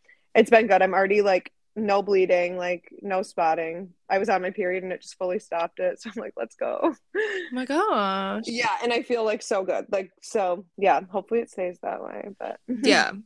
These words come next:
Speaker 2: I've been
Speaker 1: it was an
Speaker 2: really,
Speaker 1: experience.
Speaker 2: really debating on getting off. 'Cause I'm supposed to have this arm implant for, like,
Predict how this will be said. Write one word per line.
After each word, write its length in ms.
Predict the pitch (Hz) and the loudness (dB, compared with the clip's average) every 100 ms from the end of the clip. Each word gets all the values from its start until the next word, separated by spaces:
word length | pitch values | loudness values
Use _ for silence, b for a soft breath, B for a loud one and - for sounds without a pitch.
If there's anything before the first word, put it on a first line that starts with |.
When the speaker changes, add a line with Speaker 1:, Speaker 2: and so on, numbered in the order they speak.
| - - | -18 -4
Speaker 2:
I've 180 | 208 220 | 0 2
been 180 | 240 240 | 2 2
Speaker 1:
it 40 | |
was 100 | 220 | 0
an 60 | 226 | 0
Speaker 2:
really, 100 | 254 | 0
Speaker 1:
experience. 680 | 170 208 180 185 220 - - - | 0 0 2 0 -2 -8 -20 -18
Speaker 2:
really 460 | 196 196 196 185 180 | -14 -6 -2 2 2
debating 480 | 185 208 - - - | 0 -2 -2 -4 -6
on 160 | 208 | -4
getting 240 | 208 - - | -2 -2 -4
off. 260 | - 214 - - - - _ _ _ _ _ _ _ _ _ _ - | -8 -8 -12 -16 -18 -20 _ _ _ _ _ _ _ _ _ _ 2
'Cause 80 | 269 | 4
I'm 100 | 262 | 6
supposed 240 | - 269 | 4 4
to 60 | 311 | 2
have 360 | 220 226 233 220 | 2 2 2 0
this 460 | 220 208 - - - - | -4 -4 -6 -8 -12 -8
arm 220 | - 214 | -2 0
implant 340 | 208 196 208 202 | 0 -2 -6 -8
for, 80 | 202 | -8
like, 160 | 190 | -8